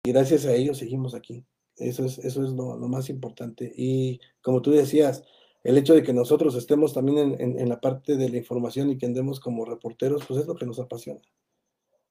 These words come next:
Y ponemos en riesgo muchas cosas, pero lo hacemos con una, con mucha pasión y con el, y con la finalidad de informar, ¿no? Porque sí nos han pasado situaciones complicadas, pero gracias a Dios y gracias a la, a la información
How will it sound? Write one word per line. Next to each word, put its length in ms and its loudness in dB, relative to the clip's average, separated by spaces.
Y 540 0
ponemos 440 4
en 100 4
riesgo 240 4
muchas 320 0
cosas, 380 -2
pero 180 -2
lo 100 -2
hacemos 320 -8
con 160 -10
una, 340 -4
con 280 -4
mucha 240 -2
pasión 300 0
y 100 2
con 220 -6
el, 360 -10
y 100 -12
con 160 -4
la 100 2
finalidad 500 4
de 60 2
informar, 500 -4
¿no? 320 -12
Porque 260 -4
sí 140 -4
nos 140 2
han 120 -6
pasado 280 -2
situaciones 460 -6
complicadas, 520 0
pero 340 6
gracias 400 10
a 80 10
Dios 280 8
y 40 -2
gracias 360 2
a 60 -2
la, 180 -4
a 140 -6
la 100 0
información 680 -6